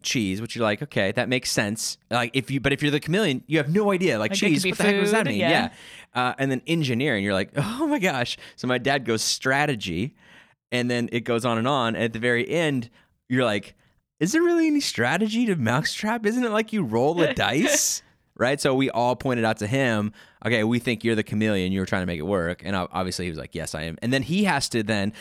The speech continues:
Speaker 1: he gets to take all the key clues and try and guess the game based on the clues. So even if he's outed as the chameleon, he still has a chance to score points if he can be like,
Speaker 2: Oh.
Speaker 1: "All right, I put the pieces together and I think it's this." Um, it's harder than it sounds, especially once you've played it a few times and you can start, you know, like,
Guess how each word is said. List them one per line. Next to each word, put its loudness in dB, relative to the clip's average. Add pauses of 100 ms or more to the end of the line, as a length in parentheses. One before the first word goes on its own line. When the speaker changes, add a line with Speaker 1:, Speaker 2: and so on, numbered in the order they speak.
(140)
Speaker 1:
he -2
gets -2
to -6
take -4
all 0
the -4
key -2 (180)
clues 0
and -2
try 0
and -4
guess -2
the -8
game -2
based -2
on -2
the -6
clues. -2 (240)
So -8
even 0
if 0
he's -4 (100)
outed 0
as -2
the -8
chameleon, -2
he -6
still -2
has -2
a -12
chance -4
to -12
score -6
points -4 (200)
if -2
he -2
can -4
be 0
like, 0
Speaker 2:
Oh. -2
Speaker 1:
"All 2
right, 2
I 0
put -6
the -20
pieces -6
together 0
and 0
I -2
think -6
it's -8
this." -6 (320)
Um, -2
it's 0 (140)
harder 0
than 2
it -4
sounds, -2
especially -2
once -2
you've -6
played 0
it -2
a -4
few -6
times -2
and -2
you -6
can -6
start, -2 (360)
you -2
know, -2
like, -4